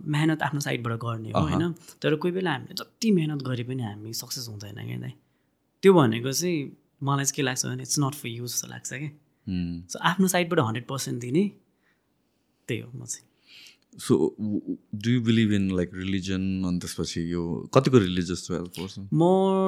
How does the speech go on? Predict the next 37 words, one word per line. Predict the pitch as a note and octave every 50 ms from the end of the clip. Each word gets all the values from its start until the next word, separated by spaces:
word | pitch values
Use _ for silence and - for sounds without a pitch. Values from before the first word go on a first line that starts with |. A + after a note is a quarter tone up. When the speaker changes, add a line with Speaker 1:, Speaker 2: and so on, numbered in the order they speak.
| F#3 E3+
Speaker 1:
रिलिजियस | E3 E3 E3+ F#3 E3 E3 E3+ E3 - - -
छु | - C#3 B2
दाइ। | A#2 C3 C#3 - _ _ _ _ - - - B2+ B2
Speaker 2:
हो? | F2+ F2+ A2 C3+ C#3+ -
Speaker 1:
<laughs> | - _ _ _ -
हजुर। | C#3 A#2 G#2+ - B2+ B2 C3+ - _ -
Speaker 2:
So, | - - G#2 F2 - - _ _ -
Speaker 1:
म | D#3 E3
Speaker 2:
अहँ। | F3 F3+
Speaker 1:
इस्कनको | C#3 D3 D#3+ D#3+ D#3 D3 C#3+ D3
फलोवर | D3 - C#3 B2 A#2+ A#2 A2+ A#2 A#2
हो। | B2+ D3 F3+ G3+ F#3 - _ _ -
Speaker 2:
अहँ। | - F2 A2+ D3 F3 -
Speaker 1:
So | - -
it's | C#3 - -
been | - C#3 C#3
fourteen | C3+ - D3+ C#3+ - C#3
years | C3 B2+ B2+ C#3 C3+ - -
इस्कनसँग | - - - B2+ A#2 A#2+ - C3 B2 B2 B2 B2 B2+ - - - - -
म | B2+ B2 A#2 A2+ A#2 A#2
कृष्णको | - A#2 - C3 A#2 A#2 A2+
भक्त | G#2+ - - -
भएको। | A2+ A2 A2 A#2 - F#3+ G3 F#3+ _ _ _ _ _ _ _ _ _ _ _ _ _ _ _ _ _ _ - - - _ - -
Speaker 2:
So | A#2+ G2+ - - -
यता | B2 - C3+
आइसकेपछि | A#2 A#2 A#2 B2 A2 G#2+ G#2+ G#2+ F#2+ - -
तिमी | A2 G#2 G2
हो | F2 E2+
कि | G#2
पहिलेदेखि | - D#3+ F3 E3 A#2+ G2 E2+
हो? | D#2 F#2+ G2 _ _ _ - - - E3
Speaker 1:
म |
पहिलेदेखि | D#3+ E3 D#3 D3+ D3 C#3+ C#3 - - C#3
नै | C3
थिएँ | - - -
दाइ। | - - - _ _ _ _ _ _ _ _ -
Speaker 2:
So, | - - B2 G2